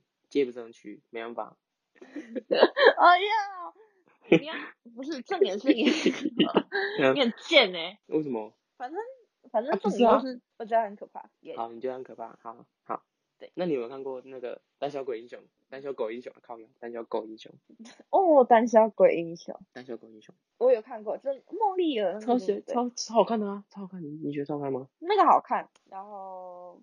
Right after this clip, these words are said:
Speaker 1: 小笨狗。
Speaker 2: 我不会觉得到很可怕，我觉得他们都很可爱，每个角色。
Speaker 1: 气氛。
Speaker 2: 嗯。
Speaker 1: 就主要是气氛，
Speaker 2: 然后他就，
Speaker 1: 而且那时候
Speaker 2: 尤其是那个
Speaker 1: 哎，他们，他们，
Speaker 2: 嗯。
Speaker 1: 他们都，他们都在那种晚上十点，晚上十一点播，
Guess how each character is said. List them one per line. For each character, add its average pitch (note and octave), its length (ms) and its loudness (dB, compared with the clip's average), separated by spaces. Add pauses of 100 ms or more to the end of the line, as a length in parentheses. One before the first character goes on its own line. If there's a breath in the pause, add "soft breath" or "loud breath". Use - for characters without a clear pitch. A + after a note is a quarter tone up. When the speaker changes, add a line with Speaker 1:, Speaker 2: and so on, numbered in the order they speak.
(220)
Speaker 1:
小 - 160 -12
笨 F#4 240 4
狗。 - 340 -2
Speaker 2:
我 A#3+ 60 0
不 B3 140 -2
会 E4 120 2
觉 B3 160 -2
得 G#3+ 180 2
到 B3 200 2
很 G#3 140 -4
可 G#3 160 2
怕， - 320 -6 (420)
我 B3+ 120 2
觉 C4 100 4
得 C4 80 2
他 C#4 100 -4
们 A#3+ 160 -12
都 G#3+ 120 -4
很 F#3+ 120 -14
可 - 140 -12
爱， - 100 -6
每 G#3+ 200 -8
个 A#3+ 120 -2
角 A3+ 140 -8
色。 - 0 -
Speaker 1:
气 E3+ 180 2
氛。 B2+ 320 -2 (360)
Speaker 2:
嗯。 G3 160 -20 (180)
Speaker 1:
就 F3 100 -8
主 - 100 -12
要 - 60 -10
是 B3 60 -4
气 D#4 40 -6
氛， - 0 -
Speaker 2:
然 - 0 -
后 F4+ 40 0
他 F#4 80 2
就， G4 120 0
Speaker 1:
而 A#3+ 60 0
且 E3+ 80 -6
那 G3 140 -2
时 F3+ 60 -14
候 B3+ 80 0
Speaker 2:
尤 D4 80 6
其 C#4 120 -6
是 D#4+ 180 -6
那 D#4 120 -10
个 B3+ 260 0 (200)
Speaker 1:
哎， E3+ 100 -4
他 E3+ 100 -12
们， E3+ 180 -4
他 F#3 120 -6
们， E3+ 140 -4
Speaker 2:
嗯。 - 120 -16
Speaker 1:
他 F3 80 -6
们 D#3 140 -4
都， C#3 180 -8
他 D#3+ 140 -10
们 C#3+ 100 -4
都 C3+ 300 -4
在 D3+ 180 -10
那 D3 80 -16
种 A#2+ 200 -18 (320)
晚 B2 120 -20
上 C#3 160 -18
十 A2+ 220 -12
点， A2 180 -2
晚 G#2+ 140 -8
上 B2 80 -6
十 A2 120 -6
一 G#2+ 40 -6
点 - 140 -4
播， - 280 -10